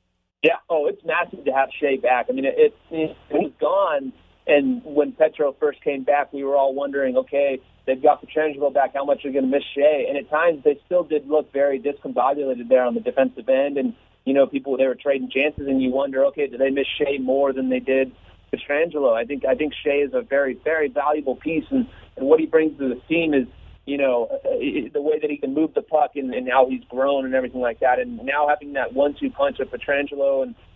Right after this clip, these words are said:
um, you know, Martinez for now on the top defensive pairing, and he puts Theodore back there. I mean, that is a tough one-two punch to have to face in a defensive pairing. And then you got two young guys in Hagen Whitecloud that have played really well.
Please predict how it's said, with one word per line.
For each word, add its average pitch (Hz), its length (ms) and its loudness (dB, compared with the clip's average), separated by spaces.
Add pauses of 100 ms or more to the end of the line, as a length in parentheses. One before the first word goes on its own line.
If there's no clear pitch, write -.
(240)
um, 123 380 0 (300)
you 127 60 -12
know, 131 60 0
Martinez 131 640 2
for 127 80 -4
now 131 240 2
on 123 80 -2
the 120 80 -4
top 127 280 0
defensive 131 420 -4
pairing, 135 340 0
and 120 100 -4
he 120 60 -6
puts 135 200 0 (140)
Theodore 147 380 0
back 127 260 -2
there. 127 140 0
I 127 40 -2
mean, 123 120 -4
that 151 200 0
is 160 60 -6
a 156 80 0
tough 170 300 0
one-two 160 340 -2
punch 165 320 -4
to 147 60 0
have 143 140 0
to 175 80 -4
face 180 280 0 (420)
in 156 100 0
a 151 40 2
defensive 151 420 -2
pairing. 180 300 2
And 160 80 -2
then 170 80 0
you 165 60 -8
got 175 200 6
two 185 60 -8
young 151 240 -2
guys 156 260 2
in 131 80 -14
Hagen 151 280 -2
Whitecloud 135 480 0
that 127 80 -8
have 123 100 -20
played 131 220 0
really 120 200 -2
well. 120 220 2